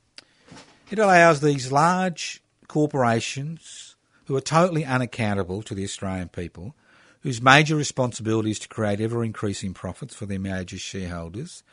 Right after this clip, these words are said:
irrespective of the human, social and environmental costs. That's their major, that's their only responsibility. It allows them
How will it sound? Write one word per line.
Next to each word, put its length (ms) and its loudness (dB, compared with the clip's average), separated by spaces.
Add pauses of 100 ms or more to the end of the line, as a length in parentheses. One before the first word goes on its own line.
(260)
irrespective 540 -4
of 40 -8
the 80 -4
human, 360 -4
social 440 -6
and 100 -6
environmental 560 -6
costs. 640 -14 (560)
That's 160 -10
their 120 -4
major, 300 -2
that's 200 -12
their 100 -8
only 220 -4
responsibility. 800 -12 (1200)
It 340 -2 (340)
allows 760 2
them 420 0